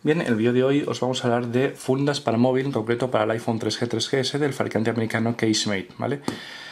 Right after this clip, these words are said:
Eh, concretamente vamos a hablar del modelo Barely There, que es la gama de Slim, digamos, que tiene Casemate para el iPhone, ¿vale?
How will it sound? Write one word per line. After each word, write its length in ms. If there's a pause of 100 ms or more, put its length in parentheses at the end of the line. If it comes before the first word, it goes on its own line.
(240)
Eh, 300
concretamente 520
vamos 220
a 40
hablar 120
del 80
modelo 540
Barely 340
There, 240 (160)
que 120
es 180
la 120
gama 280
de 180
Slim, 320
digamos, 320
que 60
tiene 160
Casemate 480
para 260
el 200
iPhone, 340
¿vale? 200